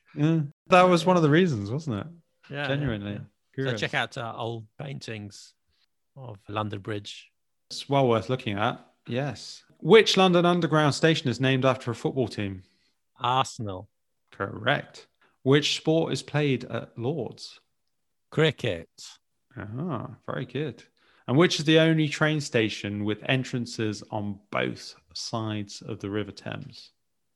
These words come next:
Speaker 2: Oh, no, it's not Waterloo. It can't be Waterloo. There's only one side of Waterloo.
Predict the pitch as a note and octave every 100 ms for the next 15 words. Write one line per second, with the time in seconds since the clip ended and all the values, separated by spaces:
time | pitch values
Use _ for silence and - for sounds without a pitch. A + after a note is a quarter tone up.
0 | _ A#2 B2+ D3+ F3+ F#3 E3+ C#3 G#2 G2
1 | - _ _ B2+ F3 D#3+ - G#3+ C#3 C3+
2 | - G2+ G2+ - E3 F#2+ G2 - G2 F#2+
3 | A2 C#3 G#2+ G#2 F#2+ G#2 G2 G2+ F#2 -
4 | F#2+ A2+